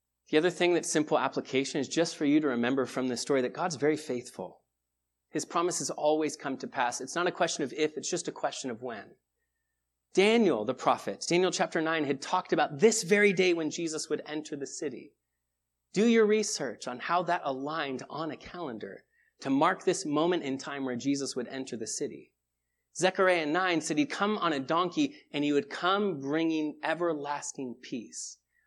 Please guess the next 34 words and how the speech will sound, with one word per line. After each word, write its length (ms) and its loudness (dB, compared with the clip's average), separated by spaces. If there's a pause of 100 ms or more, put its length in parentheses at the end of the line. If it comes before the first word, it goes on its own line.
(460)
If 80 -16
he's 220 0
fulfilled 340 6
all 180 8
these 220 2
things 240 4
up 160 6
until 320 0
this 200 2
point, 260 -2
then 160 0
we 120 8
believe 440 2
him 160 -4
for 260 0
our 160 0
future, 420 -6
where 140 0
he 220 -6
does 260 -2
come 220 -8
back 280 0
as 360 2
the 120 0
lion 720 -6 (480)
to 80 -16
bring 300 0
justice 680 0
and 160 -6
restoration 840 0
in 300 -2
all 360 6
of 240 -2
creation. 720 -8